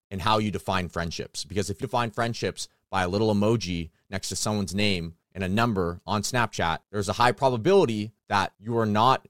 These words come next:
being very critical of yourself in your time, which you need to be critical of yourself in your time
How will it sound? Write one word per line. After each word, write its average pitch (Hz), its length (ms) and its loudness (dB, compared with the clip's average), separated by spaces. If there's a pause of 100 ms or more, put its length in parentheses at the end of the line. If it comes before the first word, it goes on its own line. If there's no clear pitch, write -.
(100)
being 117 340 0
very 104 240 2
critical 101 380 0
of 85 80 -2
yourself 85 440 0 (260)
in 92 100 -4
your 95 140 0
time, 69 320 -4 (160)
which 101 220 -4
you 107 80 0
need 151 120 4
to 185 60 0
be 147 100 -2
critical 117 380 -2
of 90 80 -6
yourself 92 480 -2
in 92 80 -4
your 87 120 -2
time 107 560 0